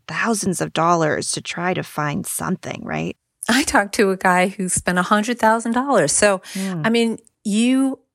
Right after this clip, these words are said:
Speaker 2: in a way, you have to be rich, but on the other hand, maybe not being rich might protect you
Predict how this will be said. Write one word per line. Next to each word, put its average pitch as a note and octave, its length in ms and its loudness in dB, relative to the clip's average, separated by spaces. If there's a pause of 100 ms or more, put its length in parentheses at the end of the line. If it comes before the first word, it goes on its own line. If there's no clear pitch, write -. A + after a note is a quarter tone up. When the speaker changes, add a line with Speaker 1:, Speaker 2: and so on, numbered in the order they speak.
(120)
Speaker 2:
in A3 120 2
a G#3 60 2
way, F#3+ 540 4
you F#3 160 2
have G3 300 2
to G3 60 -8
be E3 140 -4
rich, G3+ 540 2 (120)
but G3+ 140 4
on F3+ 160 2
the F3+ 120 0
other A3 200 4
hand, F3+ 320 0
maybe F3+ 440 0 (100)
not G3+ 320 2
being F3 180 -2
rich D#3+ 300 -6
might E3+ 220 -6
protect - 560 -8
you D#3 240 -4